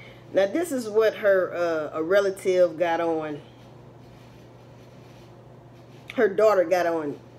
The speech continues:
social media to share this with people. "Please, people, stop the violence. A message to the young ladies that started all of this."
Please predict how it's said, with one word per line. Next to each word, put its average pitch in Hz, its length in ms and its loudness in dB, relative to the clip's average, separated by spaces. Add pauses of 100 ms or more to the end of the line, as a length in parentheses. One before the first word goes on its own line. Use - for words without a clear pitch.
(180)
social 190 400 -2
media 180 220 0
to 160 160 -10
share 180 320 0
this 147 500 -10
with 147 180 -6
people. 143 380 -14 (640)
"Please, 392 560 2
people, 240 540 -4 (240)
stop - 460 -2
the 196 100 -2
violence. 165 720 -4 (140)
A 170 100 -2
message 254 680 -2
to 262 120 -2
the 180 140 -2
young 208 340 0
ladies 202 500 0
that 160 180 -2
started 277 680 2
all 160 220 -2
of 139 120 -8
this." - 580 -14